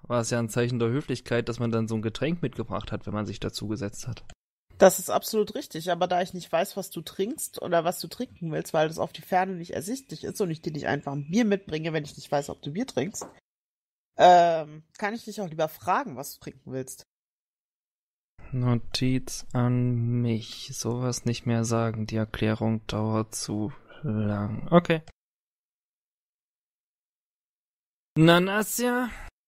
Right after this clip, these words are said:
Speaker 2: Na?
Speaker 1: Du willst also wissen, wie man sich so einen schönen Schnäuzer stehen lässt.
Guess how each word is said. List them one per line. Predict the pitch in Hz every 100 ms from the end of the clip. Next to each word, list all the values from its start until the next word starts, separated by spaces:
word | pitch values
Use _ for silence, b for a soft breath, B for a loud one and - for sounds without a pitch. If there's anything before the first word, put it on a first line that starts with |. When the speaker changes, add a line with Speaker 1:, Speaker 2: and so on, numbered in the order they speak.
| _ _ _ _ _ _ _ _ _ -
Speaker 2:
Na? | 147 170 247 - _ _ _ _ _ _ _ _ _ _ _ _ -
Speaker 1:
Du | 151 185 151
willst | 143 147 - - 120
also | 123 131 123 127 123 123 123 B B B B - _ _ _ _ _ _ _
wissen, | 131 151 - 101 123 147 - _ _ _ _ _ _ _ _ _ _
wie | -
man | 120 120
sich | 120 120
so | -
einen | 120 117
schönen | - 123 120
Schnäuzer | - 123 117 123 - -
stehen | - 104 104
lässt. | - - - -